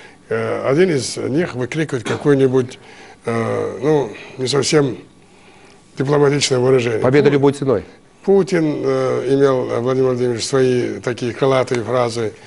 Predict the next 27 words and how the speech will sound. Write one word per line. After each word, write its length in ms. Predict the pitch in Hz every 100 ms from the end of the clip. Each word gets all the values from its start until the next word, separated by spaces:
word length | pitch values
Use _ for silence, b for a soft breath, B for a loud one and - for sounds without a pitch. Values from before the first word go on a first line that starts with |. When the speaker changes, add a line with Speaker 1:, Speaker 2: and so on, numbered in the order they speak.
| B B B -
Speaker 1:
Говорухин 680 | 117 160 160 165 147 147 131
будет 320 | 139 135 131
иметь. 420 | 131 131 123 -
У 80 | 151
них 160 | 208 156
даже 240 | 175 151
патриарх 560 | 156 160 143 139 147 147
имеет 360 | 131 135 127
свои 360 | - 131 127 120
фразы 580 | 107 101 120 131 120 110
такие. 480 | 113 - 120 110 - B B B B -
И 80 | 147
всё 240 | - 254
это, 420 | 254 - 180 160
в 60 | 151
общем-то, 280 | 170 151 147
если 240 | 147 147
формулировать, 760 | 123 160 165 190 220 185 139 151
это 380 | 135 139 120 - B B B _
двумя 300 | 127 151 165
словами, 480 | 139 147 147 135 127
это 260 | 131 139 147
имперское 460 | 147 151 - 151
мышление 460 | 156 - 247 240 175
и 40 |
великорусский 520 | 147 156 151 160 -
шовинизм. 480 | 139 131 123 90 -